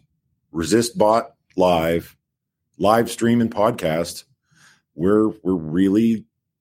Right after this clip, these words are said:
kinda trying to get this thing started in the least awkward way possible. And, uh, I, I don't know if there is a, a right way to do a new show and have the introduction to the show not be awkward. Uh,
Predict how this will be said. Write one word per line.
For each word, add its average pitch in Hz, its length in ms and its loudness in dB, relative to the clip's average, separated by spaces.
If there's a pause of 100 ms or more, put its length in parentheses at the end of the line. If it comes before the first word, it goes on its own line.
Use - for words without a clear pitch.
(160)
kinda 98 260 -2
trying 98 380 -4
to 107 60 -2
get 107 180 0
this 107 160 -2
thing 110 180 2
started 104 500 0
in 107 120 0
the 87 80 -2
least 98 500 -2
awkward 101 540 0
way 92 340 4
possible. 90 800 0 (720)
And, 92 320 0
uh, 95 380 0 (880)
I, - 420 -6
I 110 80 2
don't 143 160 2
know 139 160 2
if 135 80 -6
there 131 160 0
is 131 140 0
a, 113 160 -4 (260)
a 107 80 0
right 104 320 0
way 117 220 2
to 123 100 0
do 110 320 0
a 131 60 2
new 101 240 -2
show 113 400 0
and 95 120 -2
have 104 220 -2
the 104 160 -2
introduction 110 540 -2
to 117 60 0
the 113 60 0
show 113 380 0
not 107 460 0
be - 160 0
awkward. 82 600 -2
Uh, 85 300 -6